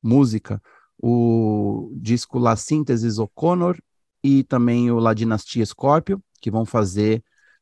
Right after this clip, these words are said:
parte do setlist desse show que o quinteto El Matón Policia Motorizado vai fazer no Cine Joia no dia seis. E tem uma notícia boa para Marcelo Ferla. Ele vai ficar muito feliz de saber que a banda também vai tocar dois dias depois no Bar Opinião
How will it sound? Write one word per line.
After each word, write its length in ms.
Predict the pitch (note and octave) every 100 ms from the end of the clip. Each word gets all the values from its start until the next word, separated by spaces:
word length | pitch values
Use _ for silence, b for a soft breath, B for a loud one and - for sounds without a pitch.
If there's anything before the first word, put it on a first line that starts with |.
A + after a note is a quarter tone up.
| _
parte 320 | A2+ A2+ -
do 160 | A2 G#2+
setlist 640 | - A#2 A2+ A2 A2 -
desse 240 | G#2+ G#2 A#2+
show 400 | - G#2+ A2+ - _ _ _ _
que 260 | - A#2 A2
o 60 |
quinteto 760 | G2+ A2+ G2 G#2 G2 - A#2 - _ _ _ _ _
El 160 | - A#2
Matón 420 | A2+ G#2+ B2 A#2
Policia 380 | G#2 G#2+ G#2 B2
Motorizado 600 | A2 G2+ G#2 A2 A#2 C3
vai 120 | A#2
fazer 360 | A2 A#2+ G2 A2+
no 100 | A2
Cine 220 | - E3+
Joia 340 | G#2+ A2 A2+ A2+
no 80 |
dia 180 | G#2+ B2
seis. 600 | A#2+ - C3 A2 F#2+ - -
E 140 | A#3+
tem 100 | B3+
uma 140 | A#3+
notícia 400 | G3+ G3 A#3+ D4
boa 260 | F#3+ D#3+ G3+
para 160 | E3 D3
Marcelo 380 | C#3 - C3
Ferla. 500 | B2 - G#2+ F#2 E2+ -
Ele 160 | F#3+
vai 100 | A#3+
ficar 180 | A#3 A3+
muito 200 | G3 F3
feliz 180 | G#3 F3+
de 80 | F#3+
saber 460 | - G3+ D#3 F#3+ - D#3+ - _ _ _ _
que 80 | C#4+
a 60 |
banda 260 | E3+ D#3 E3+
também 240 | A#3+ A3+
vai 140 | F3+ F#3+
tocar 520 | E3+ - C3+ C#3+ D#3+ -
dois 300 | D3 C#4+ A#3+
dias 140 | B3
depois 340 | G#3+ F#3 E3+ F3+
no 100 | A3
Bar 200 | F#3+ G#3
Opinião 560 | - B3 C4+ F#3 F#3